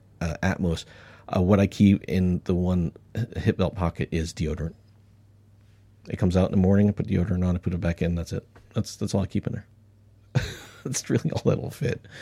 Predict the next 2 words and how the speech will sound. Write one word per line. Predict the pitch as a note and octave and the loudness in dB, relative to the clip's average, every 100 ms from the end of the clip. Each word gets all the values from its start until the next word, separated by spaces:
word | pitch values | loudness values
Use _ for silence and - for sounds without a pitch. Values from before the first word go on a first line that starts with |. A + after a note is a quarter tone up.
| - - - - - - | -18 -16 -18 -18 -20 -12
So, | - - A2 G2+ F#2 - _ _ _ _ _ - _ _ _ - - - | -4 6 8 8 6 -2 _ _ _ _ _ -20 _ _ _ -20 -14 0
yeah, | G2 D#2+ D#2 | 4 4 2